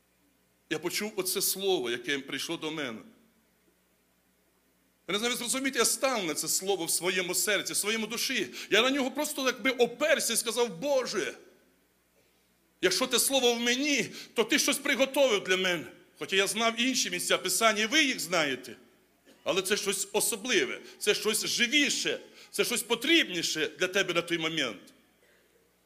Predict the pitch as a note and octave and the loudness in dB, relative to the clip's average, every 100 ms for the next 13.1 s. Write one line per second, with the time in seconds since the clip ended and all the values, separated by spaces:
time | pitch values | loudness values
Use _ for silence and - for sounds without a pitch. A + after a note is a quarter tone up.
0 | _ _ _ _ - - F3+ E3+ - F#3+ | _ _ _ _ -10 -2 -2 -2 2 2
1 | F#3 - F3 - - - _ _ _ _ | 2 0 -2 -2 -16 -20 _ _ _ _
2 | - E3 F#3+ F#3+ F#3+ F3+ G3 F#3+ F#3 F#3 | -6 -2 -2 -2 -4 -6 -6 -2 -2 -2
3 | F#3+ - G3+ F#3 F#3 D3 - - - F3 | -4 0 -2 -2 -6 -6 -12 -18 -6 -4
4 | A#3 G#3+ G#3 G3+ A3 C4 - - - - | -2 -2 -2 0 0 0 -6 -20 -20 -10
5 | F3 F#3 A3+ A#3 B3 A3 A3+ A3 C4+ G3+ | -4 -4 -4 -4 -2 -2 0 -2 -2 -4
6 | C3 A2 - _ _ - D#3+ E3 A3+ F3 | -6 -8 -20 _ _ -8 -8 -2 -2 0
7 | C#3+ D3 E3+ D#3 E3 E3 D#3+ G#3 G3 D#3 | -2 -4 -6 -4 -6 -4 -4 -2 -2 -6
8 | - - _ _ _ _ _ _ _ _ | -10 -20 _ _ _ _ _ _ _ _
9 | _ _ _ _ _ _ _ _ - - | _ _ _ _ _ _ _ _ -8 -8
10 | - - A3 G3+ G3 F3 E3+ D#3+ E3 D#3+ | -6 -4 -2 -2 0 0 -2 -4 -4 -4
11 | - F3+ E3 F3 D#3+ D3+ C3+ C3+ B2+ C3 | -2 -4 -4 -6 -2 -2 -2 -6 -6 -8
12 | C3+ C3+ C3+ B2+ - B2+ A#2+ B2+ G#2+ A#2 | -6 -6 -6 -8 -8 -8 -6 -6 -8 -10
13 | A2+ | -12